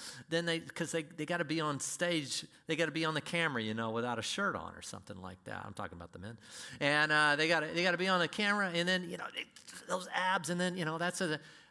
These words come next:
but the, who can sustain that, you know? It's kinda like, I mean, it's just, it seems so hard. I mean, the physical, it's profitable, but boy, this spiritual,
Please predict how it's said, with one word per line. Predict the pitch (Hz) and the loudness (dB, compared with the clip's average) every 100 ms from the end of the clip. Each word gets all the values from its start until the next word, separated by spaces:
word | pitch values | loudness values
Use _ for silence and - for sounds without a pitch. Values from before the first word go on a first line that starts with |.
| _ | _
but | 196 | -6
the, | 240 214 | -4 -2
who | 160 214 | -2 -2
can | 220 190 | -2 -4
sustain | 123 - - 233 226 | -4 -4 0 2 2
that, | 107 73 - | -2 -8 -6
you | 113 | -4
know? | 165 196 | -2 -4
It's | - | -4
kinda | 190 190 | -2 0
like, | 180 165 - - - | 0 -2 -10 -20 -8
I | 165 | -2
mean, | 180 202 - | -2 -4 -10
it's | - - | -6 -2
just, | 220 - - | -2 -2 -4
it | 143 | -6
seems | - 233 220 | -2 -2 -2
so | - | -6
hard. | - - 226 151 | -8 -2 0 0
I | |
mean, | 127 131 | -2 -4
the | 139 | -6
physical, | - 247 220 160 123 117 107 104 - - _ - | -4 -2 -2 -4 -2 -2 -2 -6 -16 -20 _ -6
it's | 233 226 | -4 -4
profitable, | - 220 226 220 120 92 87 85 92 | 0 4 4 4 0 -2 -4 -10 -8
but | - 147 | -6 -2
boy, | 214 247 | -2 0
this | 202 - | 0 -2
spiritual, | - - 190 226 254 247 - 120 87 82 | -4 -4 -2 0 0 -2 -6 -4 -6 -8